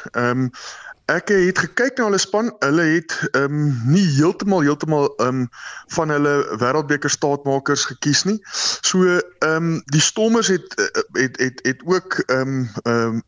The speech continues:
'n plan in die mou gehad deur, ehm, deur jonger spelers, ehm, verlede week te kies. So, ek is seker die Stormers het, eh, ehm, hulle, hulle, hulle het 'n plan hiermee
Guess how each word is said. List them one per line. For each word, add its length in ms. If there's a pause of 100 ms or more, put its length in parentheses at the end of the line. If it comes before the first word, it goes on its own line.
(180)
'n 160
plan 360
in 80
die 160
mou 180
gehad 440 (480)
deur, 600
ehm, 400 (100)
deur 220
jonger 320
spelers, 480
ehm, 320 (140)
verlede 480
week 260
te 80
kies. 320 (440)
So, 160
ek 220
is 360
seker 240
die 120
Stormers 440
het, 360
eh, 380 (560)
ehm, 420 (340)
hulle, 480 (240)
hulle, 500
hulle 260
het 200
'n 100
plan 220
hiermee 340